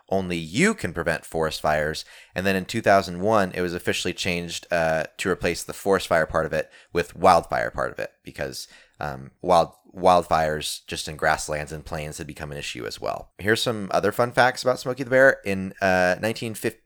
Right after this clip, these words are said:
nineteen fifty-two, Smokey Bear began to attract some commercial and, uh, advertising interest.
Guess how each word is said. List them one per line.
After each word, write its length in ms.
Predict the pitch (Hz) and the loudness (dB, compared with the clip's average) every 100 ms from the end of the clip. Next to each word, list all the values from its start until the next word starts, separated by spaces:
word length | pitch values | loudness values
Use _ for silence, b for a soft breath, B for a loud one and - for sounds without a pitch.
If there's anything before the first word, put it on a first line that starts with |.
| - | -4
nineteen 320 | 107 113 101 | -2 -2 -6
fifty-two, 800 | 92 190 202 110 - 90 82 82 - b b b - | -2 0 0 -4 -4 -2 0 -2 -6 b b b -10
Smokey 360 | - 120 117 | 0 0 2
Bear 220 | 101 101 | 4 6
began 320 | 92 92 98 90 | 4 0 -2 0
to 80 | 90 | -2
attract 380 | - 92 - | 4 4 4
some 380 | - 90 85 82 _ | -2 -4 -4 -8 _
commercial 720 | - 95 92 - 101 92 87 - | -10 -4 -2 0 2 4 2 -2
and, 460 | 85 80 80 78 - | -4 -4 -6 -8 -8
uh, 140 | 78 76 | -4 -4
advertising 600 | 71 80 101 135 139 147 | -2 -4 0 2 2 0
interest. 500 | 139 139 - 175 - | -8 -4 -4 -2 -6